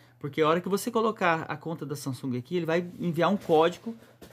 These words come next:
pro outro celular seu, certo? Então, é necessário que você tenha a conta da Samsung Account, tá? Se você não tiver, você cria a sua conta num outro celular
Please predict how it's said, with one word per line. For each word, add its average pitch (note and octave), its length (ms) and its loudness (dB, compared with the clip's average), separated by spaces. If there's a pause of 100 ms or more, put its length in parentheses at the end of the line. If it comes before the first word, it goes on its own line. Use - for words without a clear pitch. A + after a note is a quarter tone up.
(720)
pro G3+ 180 4
outro B3 360 6
celular A#3 460 2
seu, F3+ 380 0 (480)
certo? G#3 420 0 (1120)
Então, D#3+ 320 0
é F3+ 40 0
necessário F#3 460 -2
que F#3 80 -12
você F#3+ 220 -2
tenha F#3+ 340 -2
a - 20 -6
conta F3 320 -4
da F3+ 120 0 (140)
Samsung F#3 600 -6
Account, E3+ 560 -4 (280)
tá? A#2+ 160 0
Se C#3+ 140 -6
você G3+ 180 0
não B3 140 4
tiver, A3 320 0
você A#3 220 -2
cria A#3+ 500 0 (300)
a E3 40 -12
sua F#3+ 200 -2
conta F#3 320 -4
num F#3 180 0
outro A#3 220 4
celular G#3+ 600 2